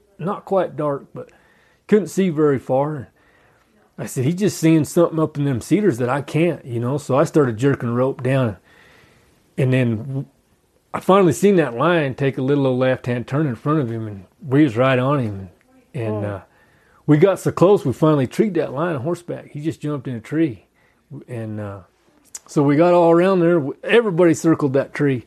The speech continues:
Speaker 1: big old cedar tree. They had that lion right there in the top. Well, Wes, he, he was gonna go back to camp, get a pistol. Nobody was packing one at the time, which is un-, unusual. But, so he, he went back to camp, get a pistol, and we was all sitting there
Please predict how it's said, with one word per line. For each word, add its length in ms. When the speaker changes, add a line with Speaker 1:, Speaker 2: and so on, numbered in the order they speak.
Speaker 1:
big 180
old 160
cedar 260
tree. 280
They 80
had 140
that 180
lion 240
right 220
there 100
in 80
the 60
top. 400
Well, 260
Wes, 340
he, 180
he 120
was 120
gonna 160
go 160
back 240
to 60
camp, 340
get 100
a 40
pistol. 400
Nobody 360
was 140
packing 440
one 100
at 100
the 100
time, 360
which 180
is 140
un-, 280
unusual. 720
But, 160
so 220
he, 100
he 100
went 360
back 220
to 40
camp, 380
get 140
a 20
pistol, 400
and 100
we 80
was 100
all 140
sitting 320
there 320